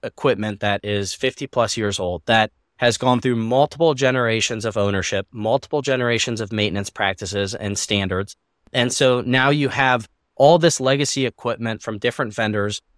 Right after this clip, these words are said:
all kind of working together to produce a product. Meanwhile, you have throughput goals that continue to grow each year. You have the staffing shortages that we've talked about. And so from a maintenance perspective and from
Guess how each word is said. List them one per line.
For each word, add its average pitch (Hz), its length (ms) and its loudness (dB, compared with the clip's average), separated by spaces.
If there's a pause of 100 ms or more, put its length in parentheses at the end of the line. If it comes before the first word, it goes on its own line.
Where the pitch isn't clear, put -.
(140)
all 143 180 6
kind 175 260 0
of 123 120 -4
working 127 300 -2
together 113 460 2
to 110 300 -2
produce 117 480 -2
a 131 40 -2
product. 120 520 -2 (320)
Meanwhile, 123 600 2
you 113 180 -4
have 107 360 0 (220)
throughput 143 520 2
goals 107 280 0
that 110 140 -6
continue 127 440 -2
to 120 80 -4
grow 107 280 0
each 101 220 -4
year. 92 240 -4 (440)
You 113 140 2
have 113 360 2
the 107 180 -2
staffing 127 460 0
shortages 101 500 -2
that 95 120 -4
we've 98 140 -8
talked 95 260 -4
about. 92 420 -4
And 113 180 -2
so 117 320 4 (260)
from 139 180 4
a 127 60 6
maintenance 160 440 2
perspective 107 800 -4
and 113 160 -4
from 113 380 -2